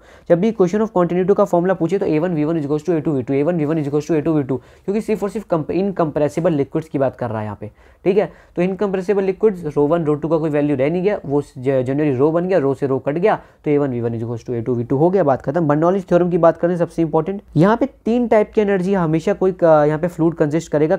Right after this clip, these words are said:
kinetic, potential and pressure energy। काइनेटिक एनर्जी का फॉर्मूला हाफ एम वी स्क्वायर बचपन से पढ़ते आए हैं। अ, पोटेंशियल एनर्जी का एम जी एच हो गया, प्रेशर एनर्जी का रो into V हो गया।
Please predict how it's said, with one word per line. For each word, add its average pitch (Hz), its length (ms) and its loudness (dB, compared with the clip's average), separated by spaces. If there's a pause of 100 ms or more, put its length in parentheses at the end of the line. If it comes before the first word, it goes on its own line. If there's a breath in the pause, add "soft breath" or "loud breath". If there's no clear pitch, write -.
kinetic, 180 400 2
potential 156 420 0
and 165 200 0
pressure 131 380 -2
energy। 110 240 -6
काइनेटिक 160 340 0
एनर्जी 170 240 0
का 180 60 2
फॉर्मूला 165 240 0
हाफ 143 280 0
एम 135 340 -2
वी 147 120 0
स्क्वायर 147 240 -4
बचपन 123 260 -6
से 135 100 -8
पढ़ते 131 240 -2
आए 139 100 2
हैं। 175 140 0 (380 loud breath)
अ, 139 80 4
पोटेंशियल 208 460 0
एनर्जी 196 240 -2
का 202 100 -2
एम 180 400 -2
जी 170 300 0 (100)
एच 175 200 0
हो 175 100 0
गया, 170 100 2
प्रेशर 175 280 2
एनर्जी 165 320 0
का 202 100 2
रो 143 220 2
into 127 300 0
V 131 140 -4
हो 117 320 -10
गया। 127 400 -4